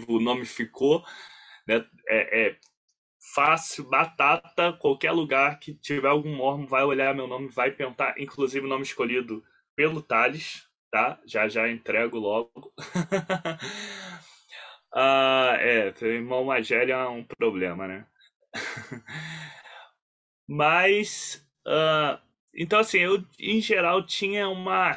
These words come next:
resistência e uma visão muito ruim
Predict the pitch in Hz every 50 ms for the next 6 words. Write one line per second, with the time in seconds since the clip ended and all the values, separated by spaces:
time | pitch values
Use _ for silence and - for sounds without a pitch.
0 | - - - 156 170 170 156 165 165 156 - - - - - 143 151 165 180 185
1 | 170 156 - - - - 117 117 117 113 110 104 110 123 139 139 139 139 143 143
2 | 143 139 139 147 135 - 143 143 151 156 160 160 - - _ _ _ _ _ _
3 | _ _ _ _ _ _ _ _ _ _ - 175 214 226 - 269 240 247 247 226
4 | 196 170 170 175 175